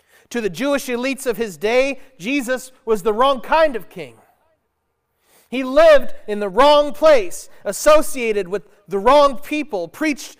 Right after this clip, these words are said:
the wrong message, appointed the wrong leaders, carried out the wrong mission, and offered the wrong redemption. Who ever heard of a crucified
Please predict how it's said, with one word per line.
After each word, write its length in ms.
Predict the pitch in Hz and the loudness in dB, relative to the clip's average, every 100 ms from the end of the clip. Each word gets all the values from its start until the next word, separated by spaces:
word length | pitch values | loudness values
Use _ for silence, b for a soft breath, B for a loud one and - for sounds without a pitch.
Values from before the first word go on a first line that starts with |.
| b | b
the 140 | 185 190 | -8 -2
wrong 460 | 196 277 277 254 | 4 4 4 2
message, 440 | 247 262 - 190 180 | -2 -4 -6 -10 -10
appointed 520 | 180 269 269 220 175 b | -4 0 0 -2 -8 b
the 100 | - | -2
wrong 500 | 196 190 262 269 254 | 0 4 4 4 0
leaders, 400 | 240 285 240 190 | -4 -4 -4 -6
carried 300 | - 269 269 | -2 0 2
out 140 | 233 226 | 0 -2
the 80 | 208 | -2
wrong 360 | 233 277 247 | 0 0 0
mission, 300 | 254 277 254 | -2 -2 -4
and 100 | 208 | -8
offered 680 | 226 294 285 247 220 - - | -2 0 0 -2 -4 -6 -12
the 120 | 214 208 | -6 -2
wrong 500 | 202 277 302 294 254 | 2 4 4 2 -2
redemption. 720 | 240 180 269 269 226 202 180 b | -8 -2 -2 -2 -6 -8 -12 b
Who 180 | - 302 | -4 4
ever 260 | 320 285 233 | 4 4 4
heard 380 | 285 302 294 254 | 4 6 6 4
of 120 | 226 | -2
a 80 | 208 | -4
crucified 920 | - 311 311 262 - 240 214 208 | -6 -8 -6 -6 -2 0 0 0